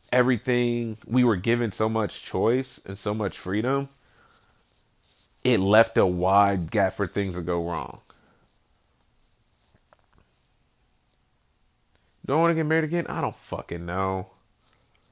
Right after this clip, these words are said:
I don't know. It has to be beneficial. Not even just love, but just financially. It's fucking, you know, prenups are, are,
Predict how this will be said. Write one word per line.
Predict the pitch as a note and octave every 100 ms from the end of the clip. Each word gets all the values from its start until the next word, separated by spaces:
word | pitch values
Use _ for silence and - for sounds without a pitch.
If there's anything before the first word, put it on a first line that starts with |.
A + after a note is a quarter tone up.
| _ _ _ -
I | D3
don't | F#3
know. | A3+ A3+ A#2 - -
It |
has | B2 D3+
to | D3
be | D#3
beneficial. | D#3+ E3 - F3 - A2 F#2+ - _ _ _ _ _ _ _ _ _ _
Not | - B2+
even | F#3 E3+
just | C#3+ A#2+
love, | A#2 D3+ A2+
but | B2
just | B2+
financially. | - A2 A2+ E3 E3+ G#2 D#2 - - _ _ _ _ _ _ _ _ _ _ _ _ _ _ _ _ _ _ _ _ _ _ -
It's | A#2+
fucking, | - C#3 C#3+ B2+ G#2+ - _ _ _ _ _ _ _ _ _ _ _ _ _ _ _ _ _ _ _ - - - - - -
you | B2+
know, | G#2 F2+ A#2+ - - _
prenups | - C#3 D#3+ C#3+ -
are, | A#2 A2+ F2+ -
are, | G2+ F2+